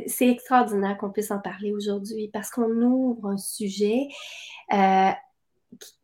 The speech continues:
puis, tu sais, le monde, il pense que ça existe. Comment ça, ça existe encore en deux mille vingt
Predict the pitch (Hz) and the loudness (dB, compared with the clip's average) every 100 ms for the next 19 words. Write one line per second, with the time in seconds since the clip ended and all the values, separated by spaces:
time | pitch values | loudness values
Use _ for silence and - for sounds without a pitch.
0 | - 240 214 - 302 277 294 262 277 294 | 0 4 4 6 10 12 10 12 10 10
1 | - 254 220 214 208 202 269 277 - _ | 6 4 6 6 4 2 0 -2 -8 _
2 | _ _ - 311 466 - - 196 185 220 | _ _ 2 4 4 -2 -2 0 2 0
3 | 220 196 190 240 220 202 208 208 196 196 | 2 2 4 4 4 4 4 2 0 -2